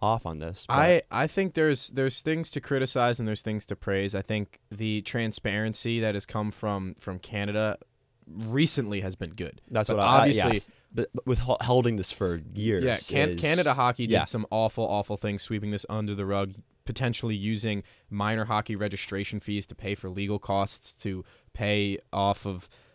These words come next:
Speaker 2: um, to pay off settlements, which is absolutely disgusting. That means families paying
Speaker 1: Yeah.
Speaker 2: for their children to play hockey. That money was then taken to pay off settlements. That's not the National Hockey League. What the National Hockey League did in some cases was not great in terms of sweeping things under the rug. The whole Kyle Beach situation, I thought they dealt
Speaker 1: Mm-hmm.
Speaker 2: with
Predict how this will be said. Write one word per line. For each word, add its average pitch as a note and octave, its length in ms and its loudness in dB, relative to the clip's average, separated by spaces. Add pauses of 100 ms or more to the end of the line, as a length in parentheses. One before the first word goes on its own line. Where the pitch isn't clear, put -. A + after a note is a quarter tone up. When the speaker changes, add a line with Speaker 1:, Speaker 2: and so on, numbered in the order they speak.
(200)
Speaker 2:
um, G2 340 -2
to - 80 -14
pay A2 160 -4
off G2 160 0
settlements, G#2 480 -2
which G2 140 -10
is F2 100 -10
absolutely G2 400 -6
disgusting. G2+ 340 -4
That G2 60 -6
means F#2+ 140 -8
families G#2+ 480 -4
paying G#2 260 -2
Speaker 1:
Yeah. - 60 2
Speaker 2:
for - 60 -2
their F#2+ 100 -2
children G2 420 -8
to F#2 60 -10
play F#2+ 180 -4
hockey. F#2+ 480 -4 (180)
That G2 300 0
money G2+ 300 -2
was G2 160 -4
then F#2 160 -2
taken G2 340 -2
to - 80 -10
pay F#2+ 160 0
off F#2 160 -2
settlements. F#2+ 480 -4 (600)
That's C3 260 4
not B2 180 2
the A#2 80 -4
National G#2+ 320 0
Hockey A#2+ 320 4
League. A#2 160 2
What G#2+ 80 -4
the C3+ 60 0
National B2+ 320 0
Hockey C#3 260 4
League A#2 160 0
did G#2+ 260 4 (220)
in B2 140 -4
some D3 240 2
cases B2 440 0
was A2 360 2
not A2+ 260 2
great A2 300 2
in A#2 80 -6
terms A2 260 0
of G2+ 60 -2
sweeping A2 340 -2
things G#2+ 220 -2
under G#2 160 0
the G2 80 -2
rug. A2 240 2
The G#2 60 -4
whole A2 140 0
Kyle A2 360 2
Beach A2 300 -4
situation, G2+ 460 -4
I F#2+ 60 -2
thought G2 220 -4
they F#2+ 80 0
dealt G#2 220 0
Speaker 1:
Mm-hmm. G2 40 -4
Speaker 2:
with F#2+ 160 -4